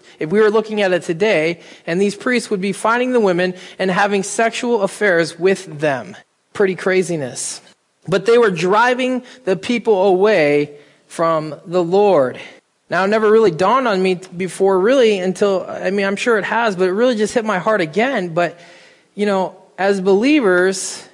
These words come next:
when we live for ourselves, our prideful character can push others from worshiping the Lord.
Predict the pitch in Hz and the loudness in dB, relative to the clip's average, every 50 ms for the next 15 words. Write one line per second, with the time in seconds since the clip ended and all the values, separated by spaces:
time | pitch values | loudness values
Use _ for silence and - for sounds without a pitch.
0 | _ _ - 185 208 214 226 226 214 214 247 269 254 - - 214 190 180 165 160 | _ _ -4 -2 0 0 2 0 2 2 2 2 2 0 0 2 2 2 0 -2
1 | - - - 285 277 190 156 151 151 156 156 - - - - _ _ _ _ _ | -2 -2 0 0 2 2 2 0 0 -2 -4 -10 -14 -18 -18 _ _ _ _ _
2 | - 175 196 226 208 - - 226 226 240 254 226 - 220 190 190 - 233 226 233 | -2 0 0 0 0 0 0 0 2 0 0 0 -2 -2 -4 -2 0 0 2 2
3 | 233 220 226 - 160 151 151 151 151 135 - - - _ - - 175 165 - - | 0 0 -2 -2 0 0 0 0 -2 -4 -8 -14 -20 _ -6 -6 -6 -2 0 0
4 | 214 190 - - 190 196 190 175 160 147 - - 165 160 160 165 160 - 160 143 | 0 0 0 -2 -2 -2 0 0 -2 -4 -4 -6 -6 -6 -6 -6 -6 -8 -8 -8
5 | - 147 143 143 139 143 151 160 151 131 120 117 113 | -8 -8 -8 -8 -6 -4 -4 -2 -2 -4 -6 -8 -12